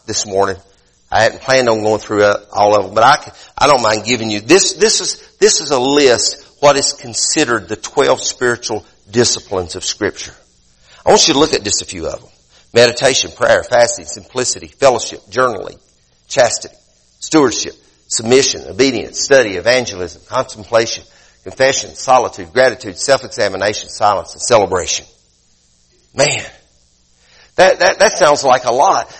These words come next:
That sounds like a lot to do. Well, man, you know, but you know, I, I want to end this year on a high note.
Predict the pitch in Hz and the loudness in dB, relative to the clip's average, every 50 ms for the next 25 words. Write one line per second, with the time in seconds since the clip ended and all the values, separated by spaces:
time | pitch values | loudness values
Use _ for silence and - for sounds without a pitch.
0 | - - 208 - 220 196 170 143 139 135 123 139 135 135 139 - - 143 139 170 | -2 -2 0 2 4 2 4 4 4 4 4 4 4 4 4 2 -2 -8 -4 -2
1 | 190 185 147 - - - - - 156 160 151 143 147 165 180 165 143 - - - | 0 0 -2 -4 -6 -14 -6 0 2 4 4 4 2 2 0 0 0 -2 -4 -6
2 | 151 - - - - - 196 196 175 160 135 123 123 - - - _ _ _ _ | -4 -4 -4 -4 -4 -2 0 2 4 4 4 2 0 -8 -20 -20 _ _ _ _
3 | _ _ _ _ _ _ _ _ _ _ _ _ _ _ _ _ _ _ _ _ | _ _ _ _ _ _ _ _ _ _ _ _ _ _ _ _ _ _ _ _
4 | _ _ _ _ _ _ _ _ - - - - 185 - 185 180 170 - 117 98 | _ _ _ _ _ _ _ _ -8 -4 0 0 4 4 4 4 4 2 0 -2
5 | 90 - - - _ _ _ _ _ _ _ _ _ _ _ _ _ _ _ _ | -2 -4 -10 -20 _ _ _ _ _ _ _ _ _ _ _ _ _ _ _ _
6 | _ _ _ _ _ _ _ _ _ _ _ _ _ _ _ _ _ _ _ _ | _ _ _ _ _ _ _ _ _ _ _ _ _ _ _ _ _ _ _ _
7 | - - 139 151 180 196 180 165 160 165 180 - 180 170 165 156 151 - - - | -2 2 2 4 4 4 4 4 4 2 2 2 0 0 2 2 0 0 0 0
8 | 151 151 143 131 127 123 110 101 131 131 127 123 123 123 104 80 | 2 4 4 4 4 2 0 2 2 2 2 2 2 0 0 -2